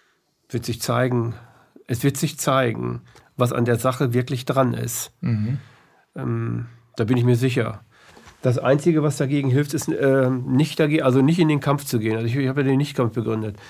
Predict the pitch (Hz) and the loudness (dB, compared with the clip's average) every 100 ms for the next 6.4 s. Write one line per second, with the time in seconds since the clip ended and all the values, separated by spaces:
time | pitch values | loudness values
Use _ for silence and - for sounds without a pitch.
0 | - 135 135 135 151 120 127 123 120 - | -4 0 2 2 4 4 4 2 -4 -14
1 | - 135 139 151 151 - 165 170 156 - | -14 -2 2 4 2 2 2 2 0 2
2 | 139 151 - 147 143 131 127 - _ _ | 0 0 -2 0 0 -2 -8 -20 _ _
3 | 131 123 127 120 123 117 120 117 - 120 | -2 2 2 2 0 0 0 -2 -2 -4
4 | 117 127 139 127 120 117 120 113 98 131 | 0 2 4 2 0 0 -2 -2 0 0
5 | 160 190 190 - 143 123 - _ - - | 2 0 -4 -6 -4 -4 -6 _ -20 -20
6 | - - _ - | -20 -20 _ 0